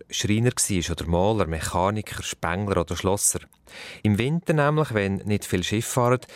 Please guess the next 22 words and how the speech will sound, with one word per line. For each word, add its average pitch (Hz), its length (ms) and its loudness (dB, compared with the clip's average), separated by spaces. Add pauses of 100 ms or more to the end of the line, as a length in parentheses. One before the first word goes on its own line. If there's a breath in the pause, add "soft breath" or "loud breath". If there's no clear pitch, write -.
(160 loud breath)
braucht 123 300 0
es - 60 -4
die 107 120 -2
Spezialisten 95 760 0
in 90 100 -6
der 87 140 0
Werft, - 580 -2
um 90 200 -2
die - 80 -2
Schiffe 123 220 0
flicken 85 440 -2
und 85 160 -2
überholen, 90 520 2 (360 loud breath)
dass - 220 -2
die 120 200 2
für 101 140 0
die - 140 -6
Hauptsaison 107 760 0
wieder - 200 -6
zu - 140 -2
Weg 76 200 -6
sind. 80 420 -2